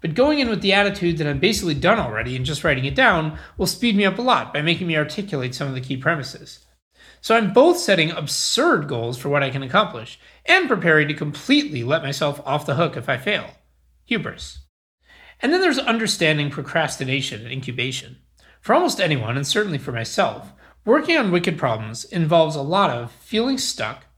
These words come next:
not knowing what to do next, or worse, feeling like one knows what one is supposed to do next, but finding that the next step just feels painful or aversive or off, having a ton of trouble moving forward and likely procrastinating often a huge amount.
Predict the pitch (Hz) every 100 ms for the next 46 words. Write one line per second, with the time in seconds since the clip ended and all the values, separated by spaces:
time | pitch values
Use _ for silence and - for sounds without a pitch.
0 | _ _ _ 170 220 294 262 226 180 -
1 | 147 127 110 135 - - - 143 170 247
2 | 151 - - 214 208 190 170 165 147 139
3 | 175 196 185 170 170 160 127 - - -
4 | 311 330 185 151 139 139 143 - 139 190
5 | 185 185 160 143 151 - 139 127 - 170
6 | - 143 131 - 202 190 143 113 101 -
7 | _ _ 139 127 123 156 - 107 127 110
8 | - 156 123 - - _ _ _ _ _
9 | - 240 226 180 - 240 269 - 185 165
10 | 151 147 135 127 214 190 120 123 127 196
11 | 208 185 - 151 208 240 - 123 120 131
12 | 185 185 143 127 - 202 156 147 143